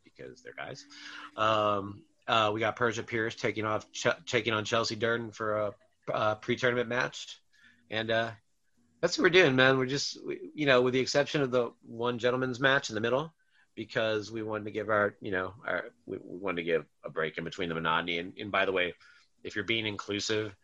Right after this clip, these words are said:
having an all-women's show isn't very inclusive. So we decided to put one men's match in. Um, but other than that, we decided to let Robin run with this one, let the women have the forefront that they rightfully deserve.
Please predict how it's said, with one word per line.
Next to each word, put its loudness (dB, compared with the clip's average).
having -4
an -4
all-women's -2
show -2
isn't -8
very -2
inclusive. -6
So 2
we 2
decided -2
to -4
put -4
one -6
men's -4
match -2
in. -6
Um, 4
but 2
other 2
than 2
that, 4
we -4
decided 2
to -6
let -2
Robin 0
run 0
with -4
this 0
one, -4
let -4
the -6
women -4
have -2
the -6
forefront -4
that -10
they 0
rightfully -4
deserve. -6